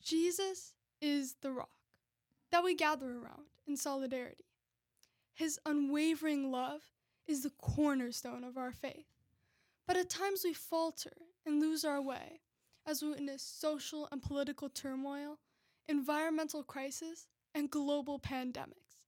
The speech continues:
making the need for solidarity even more pressing than ever. This calls into question, how can I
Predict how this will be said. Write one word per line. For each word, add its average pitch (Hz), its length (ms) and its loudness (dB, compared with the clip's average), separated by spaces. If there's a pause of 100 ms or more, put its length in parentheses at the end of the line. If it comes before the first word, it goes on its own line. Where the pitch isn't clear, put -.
(520)
making 330 640 4
the 277 100 0
need 285 380 4
for 294 160 -6
solidarity 277 800 -2 (340)
even 370 260 4
more 302 460 4 (120)
pressing 262 580 4
than 262 140 -4
ever. - 260 -6 (1200)
This 427 200 4
calls 285 380 2
into 277 160 -8
question, - 500 0 (680)
how 403 160 6
can 415 180 0
I 415 280 0